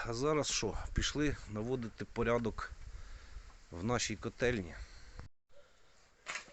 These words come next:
Так, починаємо. Табуреточка моя, на якій я сиджу і тут покурюю в теплі. А що робить?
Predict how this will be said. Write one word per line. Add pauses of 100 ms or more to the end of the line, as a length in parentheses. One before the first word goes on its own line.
(2500)
Так,
починаємо. (1300)
Табуреточка (120)
моя, (1200)
на
якій
я
сиджу (440)
і
тут
покурюю
в
теплі. (680)
А
що
робить?